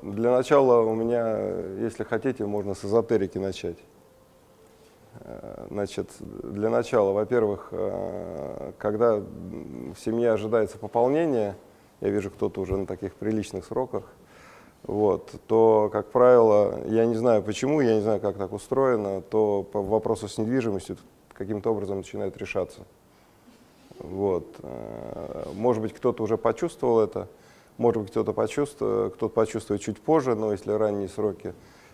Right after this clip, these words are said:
Но под, э, я не знаю еще раз, как так происходит, но под приход нового человека, э, в этот мир всегда как-то в пространство оно определенным образом трансформируется, и,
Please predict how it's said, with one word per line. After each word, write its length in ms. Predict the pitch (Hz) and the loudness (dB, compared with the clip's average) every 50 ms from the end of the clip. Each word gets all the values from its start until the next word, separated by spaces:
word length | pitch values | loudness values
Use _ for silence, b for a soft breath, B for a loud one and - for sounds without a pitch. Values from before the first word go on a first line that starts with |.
| B B | B B
Но 320 | - 123 127 131 131 127 113 | -2 0 2 4 4 4 2
под, 420 | - - 120 120 120 110 101 95 | 2 0 2 2 2 2 2 2
э, 280 | 110 110 110 107 110 113 | 4 4 6 6 4 6
я 140 | 123 131 | 4 4
не 100 | 135 131 | 4 4
знаю 200 | 123 131 135 117 | 2 2 2 2
еще 160 | 107 - 113 104 | 2 2 2 0
раз, 140 | 107 98 | 0 0
как 180 | - - 107 - | 0 -4 -4 -2
так 160 | - 107 - | -2 -6 -6
происходит, 380 | - - 123 - - 185 165 151 | -4 -8 -6 -4 -2 -4 -2 -2
но 80 | 131 | -4
под 180 | 107 - 110 - | -6 -6 -8 -8
приход 500 | - 113 110 - - 127 123 120 - - B B B B B B B B B B B - | -8 -10 -8 -2 2 2 2 2 -2 -14 B B B B B B B B B B B -2
нового 340 | 113 127 127 120 110 107 | 2 4 4 4 4 2
человека, 600 | 110 - - 110 113 123 139 160 175 170 - - | 0 0 2 4 4 6 4 4 0 0 0 0
э, 440 | 113 110 107 107 107 104 104 104 104 | 0 0 0 -2 -4 -4 -4 -2 0
в 60 | 107 | 0
этот 240 | 107 107 - 113 110 | -2 -2 -2 -4 -4
мир 260 | 131 147 165 160 143 | -2 0 0 0 -2
всегда 500 | - - - 113 104 110 127 135 131 123 | -4 -8 -6 -4 -2 2 4 6 6 4
как-то 300 | 117 - 113 104 - - | 4 2 -2 -2 -2 -6
в 80 | 101 - | -12 -4
пространство 840 | - - 113 110 - - 127 135 139 131 - - - 104 104 104 | 2 2 2 2 2 4 4 4 4 4 2 -2 0 2 2 4
оно 240 | 104 110 117 113 110 | 2 2 2 2 2
определенным 600 | 104 107 113 104 101 104 110 110 107 104 101 104 | 0 0 -2 -4 -2 0 0 0 0 -2 -2 -2
образом 540 | 104 101 92 98 104 90 98 92 95 95 90 | -4 -4 -2 -4 -6 -6 -6 -8 -8 -10 -10
трансформируется, 1000 | - - 104 107 - - - 110 120 135 147 139 131 117 107 95 - - - 101 | -10 -8 -8 -8 -6 -4 -2 0 0 0 0 0 2 0 0 -2 -4 -8 -8 -6
и, 340 | 101 104 107 107 104 104 | -4 -4 -4 -2 -4 -4